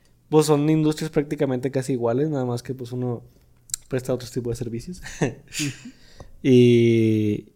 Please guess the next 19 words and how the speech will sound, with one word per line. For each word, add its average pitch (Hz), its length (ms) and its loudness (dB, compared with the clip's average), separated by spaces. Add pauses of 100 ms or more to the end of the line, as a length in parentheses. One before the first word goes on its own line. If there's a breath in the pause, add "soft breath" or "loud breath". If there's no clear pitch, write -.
(120)
y, 131 100 -2
pues, 123 200 0
la 120 100 -2
neta 117 220 0
no 127 100 2
sé 123 720 2 (400)
qué 131 120 -4
tan 131 200 -4
ético 127 360 -6
sea 123 260 -6
el 123 80 2
hecho 123 240 -4
de 117 340 -4 (480)
apoyar 127 380 -6
a 123 80 -4
uno 123 340 -8
y 117 100 -8
el 113 100 -8
otro - 160 -18